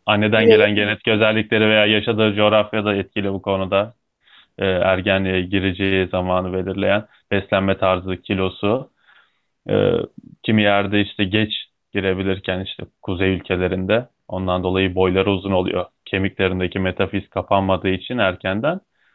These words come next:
Speaker 1: Sıcak yörelerde daha erken oluyor. İşte şeyde Mısır'da ya da Mezopotamya'da. Ama hani benim gözümde ergenliğin bitmesinden sonra,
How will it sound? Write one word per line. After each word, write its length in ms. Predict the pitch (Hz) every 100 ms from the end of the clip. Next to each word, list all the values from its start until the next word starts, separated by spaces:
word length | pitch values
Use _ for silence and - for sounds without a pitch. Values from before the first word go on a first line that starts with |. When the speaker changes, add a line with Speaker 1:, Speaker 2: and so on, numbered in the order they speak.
| _ _ _ - -
Speaker 1:
Sıcak 340 | 113 123 120
yörelerde 500 | 117 107 104 107 143
daha 120 | 127 123
erken 320 | 117 104 101
oluyor. 440 | 92 92 92 110 - -
İşte 340 | - 95 92
şeyde 360 | - 92 92 92
Mısır'da 540 | 95 90 90 90 90
ya 140 | 90 92
da 180 | 95 -
Mezopotamya'da. 920 | 92 92 90 98 92 90 92 90 139 147 _ _ _ _ _ - - - 113
Ama 360 | 113 123 139 135 _ _ -
hani 240 | 107 110 -
benim 320 | 117 120 139
gözümde 340 | 127 113 131 165
ergenliğin 580 | 123 117 120 143 156
bitmesinden 600 | 127 123 120 - 131 151
sonra, 440 | 151 120 101 92